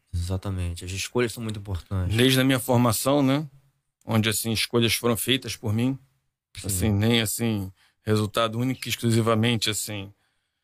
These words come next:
Speaker 2: é, das minhas escolhas, né? Por isso que eu tava emocionado, né, gente, voltando, porque hoje eu sei que, tipo, tava pensando esses dias que algumas escolhas, né,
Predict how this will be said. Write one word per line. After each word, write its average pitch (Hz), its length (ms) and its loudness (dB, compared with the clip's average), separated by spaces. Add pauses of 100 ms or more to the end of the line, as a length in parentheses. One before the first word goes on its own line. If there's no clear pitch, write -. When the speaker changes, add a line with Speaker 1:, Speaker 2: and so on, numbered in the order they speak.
(480)
Speaker 2:
é, 110 160 -4
das 120 240 0
minhas 120 220 0
escolhas, 127 440 2
né? 135 140 0
Por 131 160 -8
isso 120 100 -6
que - 60 -4
eu 117 60 -2
tava 120 220 2
emocionado, 127 640 0
né, 127 120 -2
gente, 120 180 -6
voltando, 123 340 0
porque 131 140 -2
hoje 131 220 4
eu 131 40 -2
sei 131 240 2
que, 131 200 -2
tipo, 127 540 2
tava 123 240 -2
pensando 123 340 -2
esses 120 360 -2
dias 120 260 2
que - 80 -2
algumas 117 420 0
escolhas, 123 500 2
né, 131 260 0